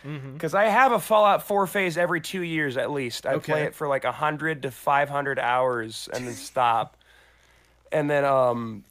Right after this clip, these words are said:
Speaker 2: and then I do it again in another two years just 'cause I love Fallout Four.
Speaker 1: Okay.
Speaker 2: Um, I remember I did a cover of, I'm gonna go down and find it real quick,
Speaker 1: Okay.
Speaker 2: 'cause I do have it still.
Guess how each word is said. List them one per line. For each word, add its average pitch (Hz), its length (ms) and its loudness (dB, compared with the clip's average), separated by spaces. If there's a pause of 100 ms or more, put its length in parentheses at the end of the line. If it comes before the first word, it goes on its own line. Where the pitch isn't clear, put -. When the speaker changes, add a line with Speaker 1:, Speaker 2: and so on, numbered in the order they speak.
Speaker 2:
and 143 100 0
then 135 80 2
I 127 80 2
do 147 200 -2
it 139 60 -2
again 135 360 0
in 127 60 -2
another 120 300 -4
two - 200 -8
years 117 280 -6
just 117 200 -10
'cause 135 120 -8
I 131 60 0
love 120 220 0
Fallout 117 420 2
Four. 113 360 -6 (320)
Speaker 1:
Okay. 135 400 -10
Speaker 2:
Um, 143 580 4 (1300)
I 175 100 2
remember 202 680 0 (360)
I 175 100 2
did 180 180 -4
a 175 80 -4
cover 170 840 -2 (180)
of, 135 760 0 (680)
I'm 190 60 -4
gonna 233 140 2
go 196 180 0
down 165 320 2
and 139 100 -4
find 151 260 -2
it 185 80 -6
real 214 140 0
quick, 226 300 -4 (140)
Speaker 1:
Okay. 165 220 -4
Speaker 2:
'cause 139 120 -4
I 135 100 0
do 151 240 -6
have 143 240 0
it - 140 -8
still. 208 420 -2